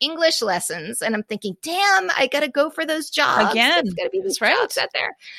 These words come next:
Speaker 1: Personal trainer, you know, stuff. And he had a friend during covid break, too. I guess I have a double theme for today. He hung out with Kenta Maeda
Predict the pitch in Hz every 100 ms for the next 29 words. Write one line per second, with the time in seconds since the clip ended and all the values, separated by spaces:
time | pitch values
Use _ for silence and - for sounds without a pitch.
0 | - - 311 - 185 - - 294 302 294
1 | 294 277 269 - 254 254 - - - -
2 | - 262 254 240 - - 320 339 381 440
3 | 453 - 320 285 262 240 240 240 240 247
4 | 220 226 208 233 220 - 480 269 226 262
5 | 285 277 269 226 277 370 - 233 208 214
6 | 196 190 180 202 294 285 294 277 269 262
7 | 247 254 - 269 254 262 262 277 330 247
8 | 185